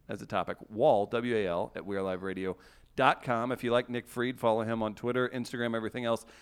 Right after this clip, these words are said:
at Gary Dinklage. Do yourself a favor. He's got a bunch of funny videos. Um, type in The Onion.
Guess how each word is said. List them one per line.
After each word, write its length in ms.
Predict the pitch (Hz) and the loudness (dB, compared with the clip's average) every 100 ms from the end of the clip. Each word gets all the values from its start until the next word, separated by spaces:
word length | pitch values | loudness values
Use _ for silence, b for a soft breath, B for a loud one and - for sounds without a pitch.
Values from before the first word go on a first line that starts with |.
| b b | b b
at 400 | 127 139 - 156 | 2 2 0 -6
Gary 280 | 131 135 127 | 2 4 4
Dinklage. 560 | 120 135 131 131 123 - b - | 2 0 0 0 0 -6 b -2
Do 60 | 254 | 0
yourself 320 | 254 262 180 | 4 4 4
a 20 | |
favor. 300 | 254 143 107 | 4 6 4
He's 100 | 98 | 0
got 140 | 143 | 0
a 40 | 147 | 0
bunch 160 | 135 | 0
of 80 | 127 | -2
funny 240 | - 117 110 | -2 -2 0
videos. 640 | 110 110 107 104 101 - | 0 2 2 2 0 -4
Um, 540 | 104 98 98 95 95 90 | -2 0 0 0 -4 -6
type 260 | - 151 139 | -2 -2 0
in 240 | 131 120 127 | 0 -2 -4
The 160 | 110 110 | -6 -4
Onion. 440 | 117 117 110 104 | -2 -2 -2 -4